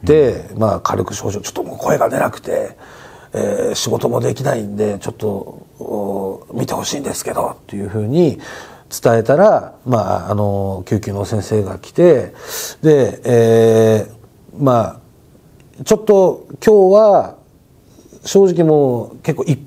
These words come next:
Speaker 1: ぱいで、もう、あと一人しか受け入れができない」と。
Speaker 2: はあ。
Speaker 1: ええ。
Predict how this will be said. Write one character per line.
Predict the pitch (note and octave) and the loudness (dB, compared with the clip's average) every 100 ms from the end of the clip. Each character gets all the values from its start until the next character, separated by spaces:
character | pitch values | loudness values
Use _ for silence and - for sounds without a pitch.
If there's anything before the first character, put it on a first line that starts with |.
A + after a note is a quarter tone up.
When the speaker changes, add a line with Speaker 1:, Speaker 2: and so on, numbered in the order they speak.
| - _ | -20 _
Speaker 1:
ぱ | G3+ | 0
い | G3 F#3+ | 2 4
で、 | G#3+ G3 - - - - - _ | 4 4 0 -10 -20 -20 -20 _
も | D#3+ D#3+ D3+ C#3 A#2+ - | 0 2 4 2 0 -8
う、 | - _ _ _ _ _ | -20 _ _ _ _ _
あ | F#3+ | 0
と | D3 | 0
一 | - D4+ | 2 2
人 | A#3+ | 2
し | - - | 0 2
か | C#3 A#2+ F#2+ - _ _ - | 2 4 0 -12 _ _ -2
受 | A#2 | 2
け | D#3 | 4
入 | D3 | 4
れ | |
が | C#3 C3 C3 A2+ - - _ | 4 4 4 0 -8 -20 _
で | - A#2+ | 0 0
き | C3+ | 2
な | G#2 | -2
い」 | F#2 | -4
と。 | - - _ _ | -12 -14 _ _
Speaker 2:
は | - B2 C3 G2+ | 0 2 2 0
あ。 | - - - | -8 -20 -12
Speaker 1:
え | G2 F#2 | -6 -6
え。 | F#2 | -8